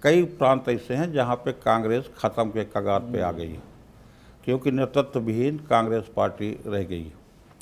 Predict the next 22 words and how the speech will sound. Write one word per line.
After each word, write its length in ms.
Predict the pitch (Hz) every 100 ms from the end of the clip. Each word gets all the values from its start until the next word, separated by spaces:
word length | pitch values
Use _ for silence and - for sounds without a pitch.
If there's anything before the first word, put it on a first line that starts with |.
| - - - - - - -
काफ़ी 320 | 113 113 147
दिनों 240 | 131 131 123
से 120 | 120
मैं 120 | 117
अनुभव 220 | 117 113
कर 200 | 113 113
रहा 200 | 113 104
था 280 | 87 90 101 - - - - - -
कि 120 | 110 107
आदरणीय 600 | 107 113 117 113 113 113 - - - - - - - - - - - -
अटल 460 | 107 117 117 101 - - -
वाजपेयी 540 | 98 104 107 - 110 110
के 140 | 107
नेतृत्व 560 | 101 101 107 107 - - - - - - - -
और 180 | 104 107
आदरणीय 440 | 107 113 113 117
मोदी 380 | 107 107 104 113
जी 120 | 110
के 140 | 107 104
नेतृत्व 480 | 98 - 107 -
में 160 | 98 95
आज 200 | 90